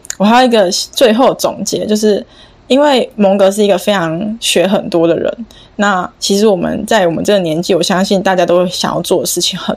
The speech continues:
多。那想要做，做的事情很多，那，那就不会局限说一定要做什么样的一件事情。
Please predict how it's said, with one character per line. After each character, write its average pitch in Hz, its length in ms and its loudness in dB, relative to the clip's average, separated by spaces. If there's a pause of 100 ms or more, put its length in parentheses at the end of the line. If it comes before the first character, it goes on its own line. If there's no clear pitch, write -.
(140)
多。 - 160 -4 (680)
那 226 240 0 (280)
想 214 220 0
要 233 60 2
做， - 420 0
做 269 220 2
的 - 60 2
事 240 120 -2
情 190 140 0
很 180 240 -2
多， 170 220 2
那， 208 180 0 (160)
那 214 260 -2
就 233 160 2
不 196 160 -2
会 202 160 2
局 170 240 0
限 175 240 2
说 156 400 2
一 - 60 0
定 180 160 0
要 175 160 2
做 160 180 -2
什 - 140 -4
么 - 80 -8
样 156 180 -2
的 - 220 -6 (180)
一 - 80 -4
件 185 240 0
事 175 220 0
情。 - 280 -4